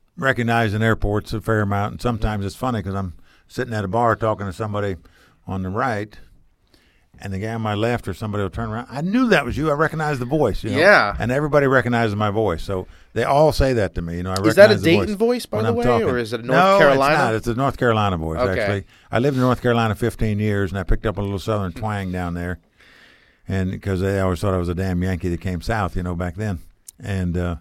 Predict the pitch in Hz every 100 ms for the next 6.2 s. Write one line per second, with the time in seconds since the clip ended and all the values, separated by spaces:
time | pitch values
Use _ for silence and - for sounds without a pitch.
0 | _ _ _ - 131 143 135 123 135 123
1 | 127 185 160 143 123 123 127 151 139 -
2 | 123 107 139 - 110 95 - 110 95 92
3 | 92 - 90 - 90 87 85 87 87 82
4 | 85 80 87 85 82 82 - _ _ _
5 | 110 117 - - 123 117 101 98 85 85
6 | 80